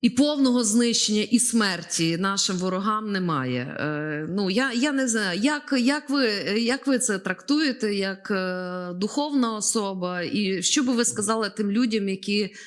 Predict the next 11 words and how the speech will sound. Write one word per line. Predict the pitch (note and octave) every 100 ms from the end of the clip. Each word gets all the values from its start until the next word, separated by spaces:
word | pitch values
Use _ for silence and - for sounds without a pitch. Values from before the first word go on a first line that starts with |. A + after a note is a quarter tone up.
| - - -
ну, | G#3+ G3
реально | G3 G3+ B3+ A3+ G3 F3+ E3+
от | E3+
в | -
ці | - G3+
світлі | F#3 - - - B3 C4+ G#3+
передвеликодні | G#3 G3+ F#3+ F#3+ F#3+ A3 G3 F3+
дні | F#3 G#3 G#3
бажають | F3+ F#3+ F#3+ F3+ F3+
єдиного, | F#3+ F3+ A3 G3 F#3 E3+
це | - E3+ E3+ D#3+